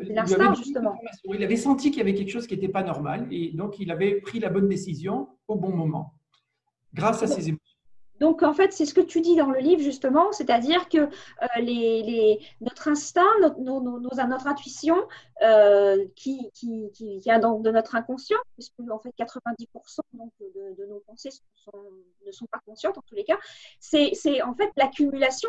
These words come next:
Speaker 2: de toutes les connaissances qu'on a pu avoir. Donc, dans le cas de ce commandant, euh, il a, il avait enregistré, on est, on est une base de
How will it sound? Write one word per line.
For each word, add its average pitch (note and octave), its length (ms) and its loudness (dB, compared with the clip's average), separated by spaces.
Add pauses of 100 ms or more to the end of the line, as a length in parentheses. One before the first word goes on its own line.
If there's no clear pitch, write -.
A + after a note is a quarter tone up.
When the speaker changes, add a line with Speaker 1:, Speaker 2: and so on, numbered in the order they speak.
Speaker 2:
de E4 60 0
toutes - 240 -14
les C4+ 80 -8
connaissances C#4 640 -2
qu'on - 140 -10
a A#3 40 -8
pu - 140 -12
avoir. D#4+ 260 -4
Donc, B3+ 100 -10
dans A#3 100 -6
le A#3 60 -6
cas C4 140 -2
de C4 60 -12
ce - 120 -10
commandant, A#3 540 -2 (440)
euh, A3 220 6
il G#3+ 240 -2
a, G#3 320 6
il G3+ 160 0
avait G3 240 2
enregistré, A3 520 -4
on A3 160 -4
est, G3 120 -6
on F#3+ 100 -10
est G#3 200 -4
une F#3 120 -10
base G3+ 200 4
de F#3+ 100 2